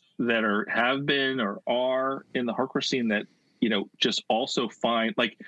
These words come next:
I think that with a lot of people too, like, so, especially, so my high, like, one of my high school best friends who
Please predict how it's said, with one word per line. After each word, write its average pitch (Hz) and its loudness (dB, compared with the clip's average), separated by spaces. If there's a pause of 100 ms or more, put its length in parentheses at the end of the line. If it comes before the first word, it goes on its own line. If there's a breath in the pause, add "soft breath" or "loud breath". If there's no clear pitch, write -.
(160 loud breath)
I 139 2 (100)
think 196 0
that 202 -2 (1000)
with 127 0
a 120 0
lot 107 0
of 123 -6
people - -4
too, 117 0
like, 101 -2 (100)
so, 113 0 (520)
especially, 151 2
so 135 0
my 143 2
high, 151 -2
like, 123 -2
one 139 0
of 143 0
my 113 0
high 123 -2
school 120 -2
best - -4
friends - -10 (640)
who 107 0